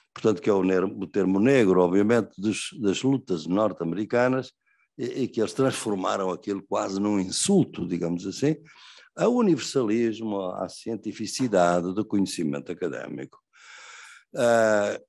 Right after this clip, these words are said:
e no, no princípio de maio eu estarei exatamente em Paris e, eh,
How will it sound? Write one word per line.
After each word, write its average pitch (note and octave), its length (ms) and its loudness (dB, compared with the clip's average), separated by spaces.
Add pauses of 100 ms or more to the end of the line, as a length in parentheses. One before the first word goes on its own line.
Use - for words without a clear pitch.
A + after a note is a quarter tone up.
(260)
e A#2 200 0
no, C#3 200 4
no C#3 420 2
princípio F#2 840 0
de F2 40 -2
maio G2 800 4
eu F#2+ 140 2
estarei F#2+ 440 0
exatamente G#2 580 0
em G#2 80 -2
Paris G#2+ 500 0
e, A#2 420 0
eh, F#2+ 560 2